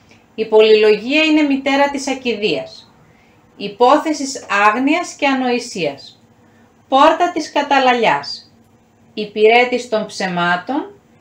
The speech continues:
και ψυχρότητα της ευλαβούς θερμότητας. Τα πολλά λόγια δυναμώνουν τα πάθη και από αυτά κινείται μετά από αυτά η γλώσσα με περισσότερη ευκολία στην αδιάκριτη συζήτηση.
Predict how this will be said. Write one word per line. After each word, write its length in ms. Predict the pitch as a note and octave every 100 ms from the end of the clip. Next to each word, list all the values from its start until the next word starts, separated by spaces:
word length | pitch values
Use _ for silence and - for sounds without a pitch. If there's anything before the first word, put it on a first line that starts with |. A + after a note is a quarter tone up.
| _ _
και 180 | A#3+ A#3
ψυχρότητα 800 | - A#3 - A#3+ C4 C#4 C#4+ C#4
της 200 | C4 A#3+
ευλαβούς 720 | G3+ G#3 G3+ F#3+ A#3+ B3+ -
θερμότητας. 880 | A3+ G#3+ G#3 F#3+ D3 - - - _ _ _ _ _ _ _ _ _ _ _ -
Τα 160 | G3 F#3+
πολλά 300 | G3 C4 F#4
λόγια 480 | D4 A3 G#3 B3 B3
δυναμώνουν 680 | A3+ G#3 G3+ A#3 C4+ C#4
τα 160 | G#3+ -
πάθη 600 | F#3 F3 E3+ - C4 - _ _ _ _ _
και 140 | - A#3
από 260 | A3+ A3+
αυτά 460 | A3 A3 - F4 F4
κινείται 480 | B3 B3 C#4 C#4 A#3+
μετά 480 | A3 G#3 A3 G#3+ G3+
από 200 | - F#3+
αυτά 500 | F3+ - G3+ A3 A#3
η 80 |
γλώσσα 640 | G3+ F#3 F#3+ G#3+ A3 D4 C#4+
με 120 | B3+
περισσότερη 600 | A3+ G#3+ G#3+ D#4+ D#4+ B3+
ευκολία 640 | A3+ - G3 F#3+ F#3 F3+
στην 240 | F3 G3 F#3+
αδιάκριτη 800 | F3+ F#3 F3+ F3 F3 E3+ E3+
συζήτηση. 760 | - E3 E3+ D#3 - - -